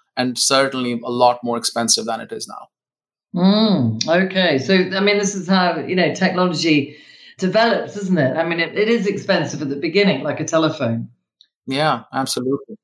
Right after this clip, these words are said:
Speaker 2: And then people find ways to, to, you know, figure out that actually, you know, okay, as everybody starts doing it and the competition is there.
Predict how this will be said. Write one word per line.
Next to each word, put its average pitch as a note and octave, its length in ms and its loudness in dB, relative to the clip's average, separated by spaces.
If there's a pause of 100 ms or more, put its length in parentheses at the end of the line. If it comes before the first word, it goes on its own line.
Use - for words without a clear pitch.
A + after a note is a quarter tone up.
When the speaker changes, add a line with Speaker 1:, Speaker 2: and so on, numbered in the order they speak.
Speaker 2:
And G3 160 2
then G3+ 100 2
people G3 300 -2
find F#3+ 340 0
ways F3+ 400 0
to, E3 180 -4
to, - 200 -12
you D#3+ 340 0
know, C3 240 2
figure F3 380 -2
out D#3+ 320 0
that E3 100 0
actually, D#3 460 -2
you D3 60 -2
know, C3+ 340 0 (100)
okay, C3+ 500 0
as F3+ 240 0
everybody G3 300 2
starts F3 360 0
doing F#3+ 260 2
it G3+ 100 4
and - 80 -2
the F#3+ 60 0
competition G3 520 0
is A#2+ 160 0
there. A#2+ 280 0